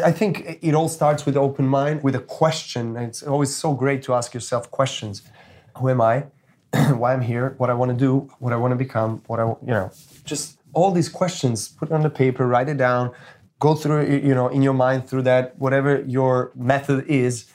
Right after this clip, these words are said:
but you just have to address it. If you don't address it, you're going to go about the same things that you went about, and then you're going to get the same outcome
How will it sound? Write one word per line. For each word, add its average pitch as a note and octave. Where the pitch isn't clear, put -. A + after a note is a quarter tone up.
but B2+
you C3+
just B2+
have A#2+
to B2+
address C3+
it. -
If C3
you C3+
don't D#3
address D3+
it, B2+
you're C3
going D3
to C#3+
go C#3
about C#3
the C3+
same C#3
things D3+
that D#3+
you E3
went F#3+
about, C#3+
and D3
then D#3
you're D3
going D3
to D3
get C#3+
the C#3
same D3+
outcome C#3+